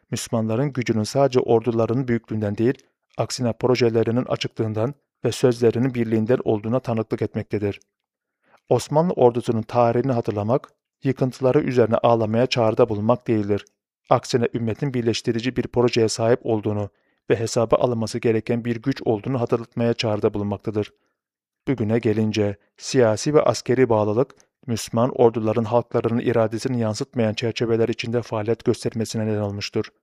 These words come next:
Şeref, açıklamalarla değil, aksine karar verme sürecinde egemenliği geri kazandıran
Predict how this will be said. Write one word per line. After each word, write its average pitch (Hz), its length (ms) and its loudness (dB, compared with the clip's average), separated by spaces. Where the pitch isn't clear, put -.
Şeref, 110 480 -2
açıklamalarla 110 760 -2
değil, 113 200 2
aksine 120 360 -2
karar 127 400 2
verme 117 200 -2
sürecinde 113 560 0
egemenliği 117 520 -2
geri 117 220 0
kazandıran 110 560 -2